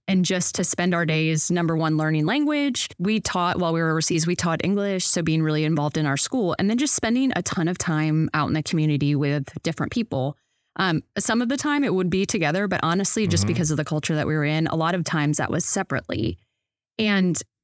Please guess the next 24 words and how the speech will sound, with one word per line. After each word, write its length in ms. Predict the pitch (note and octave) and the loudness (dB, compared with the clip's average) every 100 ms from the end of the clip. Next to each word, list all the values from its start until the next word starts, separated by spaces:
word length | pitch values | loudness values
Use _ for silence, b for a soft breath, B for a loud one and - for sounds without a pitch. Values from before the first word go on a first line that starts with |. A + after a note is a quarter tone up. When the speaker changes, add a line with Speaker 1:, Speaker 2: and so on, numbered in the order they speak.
| - | -4
Speaker 1:
it 160 | A3+ | -2
was 220 | B3 C#4+ | 0 0
exciting 720 | - C4+ - D#3+ A3 D3 A2+ C#3+ | 0 -2 0 0 0 0 0 0
and 220 | F3+ E3+ | 2 2
we 140 | F#3+ G3+ | 2 2
loved 320 | D3+ E3 C#3+ | 0 0 0
it 400 | B2+ A2 - - - - | 0 0 -2 -8 -10 -6
and 220 | A#3 G3+ F#3 | 0 0 0
kind 180 | G#3 | 0
of 80 | G3+ | 0
loved 280 | E3 F3 E3+ | 0 0 -2
coming 300 | - F#3 F3+ | 0 2 2
back 380 | D3 D3+ D#3+ - | 2 0 -2 -2
and 440 | D#3+ D3 D3+ E3+ - | 0 2 2 0 -2
talking 320 | C#3+ - F3 | -4 -2 -2
about 280 | D#3+ D#3 D3+ | 0 -2 0
what, 160 | E3 - | -4 -2
what 180 | E3+ - | -2 0
we 100 | D#3+ | -2
had 120 | D#3 | 0
seen 160 | F3 | 0
the 80 | E3 | 2
Lord 260 | D#3 D3+ D3+ | 2 0 0
do. 360 | D3 D3+ G3+ | 0 0 -2